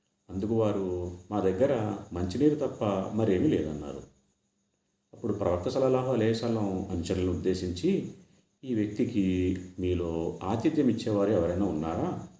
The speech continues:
అని అడిగారు. ఒక అన్సారీ లేచి, "నేను అతనికి ఆతిథ్యం ఇస్తాను" అని చెప్పారు.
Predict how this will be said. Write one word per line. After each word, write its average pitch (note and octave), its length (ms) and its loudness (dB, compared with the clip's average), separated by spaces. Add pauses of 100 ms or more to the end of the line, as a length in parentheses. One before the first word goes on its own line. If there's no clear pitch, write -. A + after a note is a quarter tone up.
అని A#2+ 60 -8
అడిగారు. C#2+ 480 -8 (960)
ఒక A#2 120 -8
అన్సారీ B2+ 380 2
లేచి, A2 680 2 (440)
"నేను A#2+ 180 0
అతనికి G2+ 680 0
ఆతిథ్యం G#2+ 400 0
ఇస్తాను" E2+ 560 -4
అని - 140 -2
చెప్పారు. D2+ 480 -10